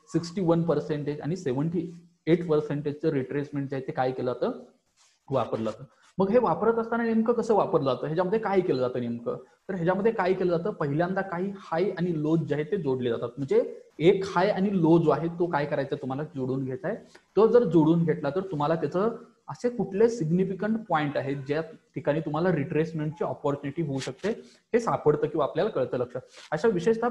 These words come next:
फिबोनाची retracement जर बघितलं तुम्ही, तर ह्याच्यामध्ये काही नंबरचा sequence आहे आणि हा नंबरचा sequence जर बघितला, तर तो इतका interesting आहे,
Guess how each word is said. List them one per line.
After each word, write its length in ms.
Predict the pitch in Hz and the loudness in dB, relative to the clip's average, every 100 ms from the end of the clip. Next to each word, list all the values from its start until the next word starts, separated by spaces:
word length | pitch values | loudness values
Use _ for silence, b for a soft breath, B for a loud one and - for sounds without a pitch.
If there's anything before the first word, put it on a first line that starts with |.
| 233 | -2
फिबोनाची 560 | 151 170 196 196 226 226 | 0 2 2 -2 -4 -4
retracement 640 | 160 139 175 180 185 185 | -4 -2 -2 -2 -4 -2
जर 120 | 190 | -2
बघितलं 440 | 175 143 147 151 131 | 0 -2 -2 -4 -4
तुम्ही, 300 | 120 127 220 B B _ | -2 -2 -4 B B _
तर 60 | 214 | -4
ह्याच्यामध्ये 500 | 185 226 226 220 247 233 | 2 2 6 6 6 4
काही 220 | - 170 | -4 0
नंबरचा 580 | 233 180 160 165 - 208 | 4 4 4 2 0 -2
sequence 540 | 214 165 156 156 151 127 | -4 -6 -2 -2 -2 -4
आहे 180 | 123 135 b b 135 | -6 -8 b b -4
आणि 140 | 180 | -2
हा 180 | 170 202 | 0 0
नंबरचा 560 | 196 151 160 196 220 | 2 2 2 2 0
sequence 540 | 220 175 170 175 180 - | -2 -4 -2 -2 -2 0
जर 100 | 190 | 0
बघितला, 380 | 160 156 170 175 | 2 0 0 -2
तर 140 | 180 | -4
तो 220 | 202 220 - | 2 2 2
इतका 280 | 143 - 208 | -6 -2 0
interesting 640 | 170 151 175 190 - 190 | 2 2 2 2 0 -2
आहे, 260 | 139 165 | 0 0